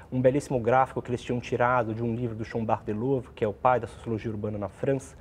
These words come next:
na qual ele mostrava os percursos feitos por uma estudante ao longo de todo um ano. E esses percursos mostravam que ela vivia dentro de um triângulo.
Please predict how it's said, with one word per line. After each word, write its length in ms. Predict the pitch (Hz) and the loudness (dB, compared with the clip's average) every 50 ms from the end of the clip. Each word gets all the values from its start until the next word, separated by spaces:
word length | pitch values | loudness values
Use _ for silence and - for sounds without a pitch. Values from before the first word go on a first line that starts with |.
| - - - - - - - | -16 -16 -14 -14 -16 -10 -2
na 120 | 123 120 | -2 -2
qual 240 | 120 - - 139 143 | 0 6 6 6 8
ele 80 | 143 147 | 8 4
mostrava 680 | 139 127 131 - - - - - 135 139 147 139 120 120 | 2 0 -2 -4 -4 -2 2 2 4 4 4 4 4 2
os 140 | 113 - - | 0 0 -6
percursos 640 | - - 156 139 - - - 180 190 180 - - - | 2 2 2 2 2 -2 0 0 0 0 -4 -16 -2
feitos 240 | - 135 120 113 - | 0 0 0 0 -4
por 140 | - 131 | -6 -4
uma 120 | 127 123 127 | -4 -4 -6
estudante 640 | - - - 127 117 120 127 143 156 151 - - - - - - - | -10 -10 -10 -6 0 0 0 0 0 -4 -8 -16 -16 -20 -20 -20 0
ao 120 | - 127 131 | 4 4 6
longo 220 | 139 156 160 160 | 6 4 2 0
de 80 | 151 - - | -2 0 0
todo 160 | 185 180 208 | 2 2 4
um 160 | 196 165 131 | 2 4 2
ano. 180 | 117 104 95 - - - - - - - - - - - - - - | 2 2 -2 -8 -12 -20 -20 -20 -20 -20 -20 -20 -20 -20 -20 -12 2
E 120 | 143 147 | 2 2
esses 180 | 160 - 180 - | 4 4 -2 -10
percursos 600 | - - 156 135 - - - 175 196 196 - 139 | 2 2 2 2 2 -2 2 2 2 2 0 -2
mostravam 500 | 147 143 131 - - 156 156 160 165 170 | -2 -2 -2 0 4 6 6 6 6 2
que 80 | 156 - | 4 4
ela 100 | 160 165 | 4 4
vivia 440 | 151 165 165 139 151 180 190 180 156 | 4 2 0 0 2 4 6 6 6
dentro 260 | 165 170 160 165 165 | 4 -2 -2 -2 -8
de 60 | 156 | -8
um 40 | 165 | -8
triângulo. 480 | - - 170 170 156 147 139 131 131 | -2 0 2 2 2 2 -2 -6 -8